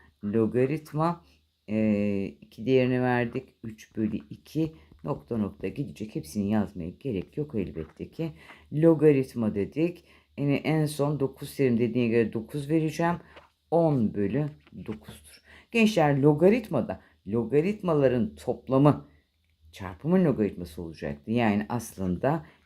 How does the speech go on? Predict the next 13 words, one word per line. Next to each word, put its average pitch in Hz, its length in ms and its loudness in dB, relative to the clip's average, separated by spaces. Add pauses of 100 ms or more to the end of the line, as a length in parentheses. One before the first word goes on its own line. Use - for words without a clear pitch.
(120)
logaritma, 113 960 0 (240)
açtık - 420 -18
parantezi, 139 760 -2 (280)
iki 139 340 -16
çarpı 120 600 -6
üç - 320 -10
bölü 143 160 -4
iki 147 400 -4 (320)
çarpı 113 480 -4
nokta 139 340 -6
nokta 127 480 -4 (440)
on 139 380 -2
bölü 107 340 -2